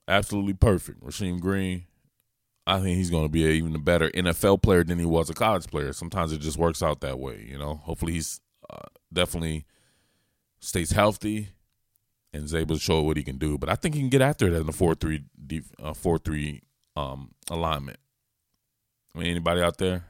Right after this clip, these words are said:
think differently? Think he deserves to be kind of a five technique, three tech, uh, three four defensive end? But, man, moving on, what shocked me was that he was the last cat to be drafted. Or a third round pick,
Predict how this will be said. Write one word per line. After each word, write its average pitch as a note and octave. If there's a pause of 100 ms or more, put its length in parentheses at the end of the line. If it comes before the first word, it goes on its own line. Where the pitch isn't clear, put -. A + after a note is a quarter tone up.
(160)
think F2
differently? G2 (100)
Think F2+
he F2 (320)
deserves F2
to E2
be E2
kind -
of D#2
a D#2+
five F#2+
technique, G2
three G2
tech, G2 (440)
uh, D#2+
three F#2
four F2
defensive F2+
end? A2 (2000)
But, A2
man, C3
moving C#3
on, C#3
what A2
shocked C#3+
me C3+
was A#2+
that B2+
he D3+
was C#3
the C3+
last C#3+
cat C#3+
to -
be C#3+
drafted. D3 (1040)
Or G#2
a -
third C3+
round B2+
pick, B2